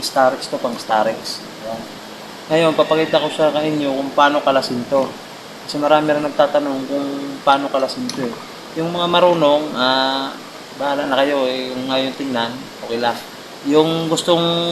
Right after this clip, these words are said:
matuto kung paano magtanggal nito, yung mga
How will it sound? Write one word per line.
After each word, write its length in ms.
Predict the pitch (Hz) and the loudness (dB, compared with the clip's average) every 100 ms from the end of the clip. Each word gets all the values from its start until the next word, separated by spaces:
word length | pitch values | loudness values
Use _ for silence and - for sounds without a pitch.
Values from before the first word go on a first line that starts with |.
| 170 175 165 - - | -2 -4 -8 -12 -4
matuto 320 | 151 170 156 | 0 0 2
kung 160 | 160 160 | 0 4
paano 240 | 156 160 | 4 4
magtanggal 640 | 156 156 151 - 151 156 170 | 2 2 2 -2 2 2 2
nito, 320 | 170 143 143 - - - - - - | 0 0 0 -4 -14 -18 -18 -16 -10
yung 160 | 135 139 | -4 -2
mga 240 | 139 139 | 0 2